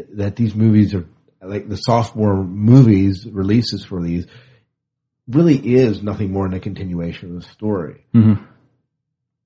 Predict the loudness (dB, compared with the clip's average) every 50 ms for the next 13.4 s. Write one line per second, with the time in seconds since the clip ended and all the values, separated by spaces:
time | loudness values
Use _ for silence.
0 | _ _ _ _ _ _ -12 -10 -10 -6 -6 -4 -2 0 0 0 0 2 2 2
1 | 2 2 2 -2 -6 _ _ _ _ _ _ _ -2 0 2 2 2 0 -2 -4
2 | -4 -4 -4 -6 -6 -6 -6 -4 -4 -2 -2 -4 -4 -6 -6 -8 -8 -10 -12 -14
3 | -16 -16 -18 -18 -14 -10 -8 -8 -6 -6 -8 -10 -12 -14 -18 _ _ _ _ _
4 | _ _ _ _ _ _ _ _ _ -10 -8 -8 -8 -8 -8 -10 -12 -14 -20 _
5 | _ _ _ _ _ _ _ _ _ _ _ _ _ _ _ _ -10 -6 -2 0
6 | 2 2 2 2 0 0 -4 -8 -8 -6 -6 -4 -4 -6 -6 -6 -6 -8 -8 -10
7 | -12 -12 -12 -10 -10 -10 -12 -12 -10 -10 -10 -10 -12 -16 -18 -18 -18 -18 -16 -12
8 | -10 -10 -10 -10 -12 -12 -16 -20 -20 -20 -20 -20 -20 -20 -20 -20 _ _ _ _
9 | _ 2 2 2 2 0 -6 -12 _ _ _ _ _ _ _ _ _ _ _ _
10 | -20 -20 -20 -20 _ _ _ _ _ -20 -20 -20 -20 -20 _ _ _ _ _ _
11 | _ 2 4 6 6 6 6 4 2 2 4 4 4 4 2 -2 -4 2 4 6
12 | 6 6 6 4 2 0 -4 -12 -20 _ _ _ _ _ _ -12 -6 -4 -4 -4
13 | -2 0 2 4 4 4 2 0